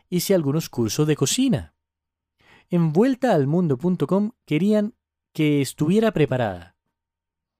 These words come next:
"Lógico", dijo Julio, "y parece que fuiste una excelente alumna". "Hice lo mejor que pude",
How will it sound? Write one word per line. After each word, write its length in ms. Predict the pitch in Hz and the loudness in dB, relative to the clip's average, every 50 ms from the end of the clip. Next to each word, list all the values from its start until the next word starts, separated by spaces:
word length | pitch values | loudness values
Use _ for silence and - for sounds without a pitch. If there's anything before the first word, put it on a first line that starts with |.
| _ _ _ _ _ | _ _ _ _ _
"Lógico", 880 | - 90 87 87 85 92 110 135 139 156 175 160 - 131 110 92 - _ _ _ _ _ _ _ _ _ _ _ - | -16 -12 -8 -4 0 2 2 2 2 -2 -6 -6 -6 -6 -8 -8 -8 _ _ _ _ _ _ _ _ _ _ _ -14
dijo 300 | 98 95 85 - 92 82 | -12 -12 -12 -10 -10 -2
Julio, 480 | - 123 147 139 113 95 80 73 _ _ _ _ _ _ _ - _ _ - | 2 2 2 2 2 -2 -8 -12 _ _ _ _ _ _ _ -20 _ _ -8
"y 120 | 120 113 | -8 -6
parece 520 | - - 95 92 92 95 101 - - 180 180 | -4 -4 -4 -2 -4 -4 -6 -6 -6 -4 -2
que 140 | - 135 - | -2 -2 -2
fuiste 420 | - 107 110 113 113 - - 160 | -2 -2 -2 -2 -2 0 2 2
una 320 | 147 123 113 131 151 170 | 4 2 2 0 -2 -2
excelente 720 | 170 - - - 110 90 90 90 95 113 139 151 - 190 190 | -4 -4 -8 -8 -8 -8 -6 -6 -4 -4 -4 -4 -4 -4 -4
alumna". 720 | 175 127 104 95 101 123 143 135 107 87 78 73 71 _ _ _ _ _ _ _ _ _ _ _ _ _ _ _ _ _ _ _ _ _ _ _ _ _ _ _ _ _ _ _ _ _ _ _ _ _ _ _ _ | -2 -2 -2 0 0 0 0 -2 -4 -6 -8 -12 -16 _ _ _ _ _ _ _ _ _ _ _ _ _ _ _ _ _ _ _ _ _ _ _ _ _ _ _ _ _ _ _ _ _ _ _ _ _ _ _ _
"Hice 280 | - 240 - - 233 208 | -2 0 0 2 2 4
lo 100 | 190 175 | 4 4
mejor 300 | 160 156 - 180 170 160 | 2 2 2 2 0 2
que 140 | - 151 135 | 0 -2 -2
pude", 440 | - 127 113 104 92 95 95 98 | 0 -2 -2 -2 -4 -8 -12 -16